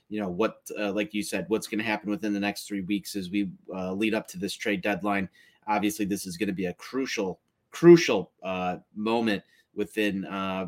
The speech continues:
you know, the Blackhawks franchise history, how they right the ship, how they turn it around.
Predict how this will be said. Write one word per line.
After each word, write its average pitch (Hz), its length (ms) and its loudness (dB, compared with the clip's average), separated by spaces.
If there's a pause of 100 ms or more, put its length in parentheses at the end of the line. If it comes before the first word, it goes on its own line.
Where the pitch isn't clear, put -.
you 104 120 -6
know, 92 160 -6
the 82 80 -12
Blackhawks 104 680 -4
franchise 101 640 -2
history, 110 320 -2
how 98 220 -2
they 101 160 -2
right 98 260 -4
the 101 80 -4
ship, 104 300 -4
how 98 160 -4
they 95 160 -2
turn 98 220 -8
it 90 100 -10
around. 92 400 -6